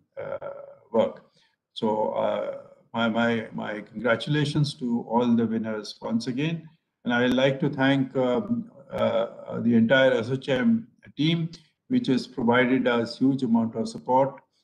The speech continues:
in reaching to this, uh, level. Uh, and, um, you know, uh, and I'm sure going forward, uh, from the learning of this year, we will, uh, we will make these awards even better going forward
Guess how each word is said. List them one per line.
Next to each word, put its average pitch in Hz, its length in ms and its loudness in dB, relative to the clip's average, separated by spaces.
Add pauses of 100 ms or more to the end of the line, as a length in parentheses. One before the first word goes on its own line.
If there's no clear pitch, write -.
(140)
in 110 180 -4
reaching 123 500 -2
to 117 120 -2
this, - 420 -8
uh, 104 200 -6
level. 131 380 0 (460)
Uh, 104 840 -2
and, 110 420 -6
um, 101 540 -6
you 117 120 -6
know, 120 180 -2 (140)
uh, 104 720 -8 (100)
and 113 140 -2
I'm 113 200 0
sure 143 480 4 (280)
going 135 260 4
forward, 139 580 2
uh, 107 180 -6 (120)
from 113 220 4
the 117 100 2
learning 139 440 4
of 123 180 0
this 131 240 0
year, 147 360 -4
we 123 140 -8
will, 117 420 2
uh, 104 60 -4 (540)
we 127 100 6
will 127 220 6
make 151 340 2
these 139 240 2
awards 127 560 0 (160)
even 151 560 2 (180)
better 131 440 0 (280)
going 123 280 4
forward 117 520 2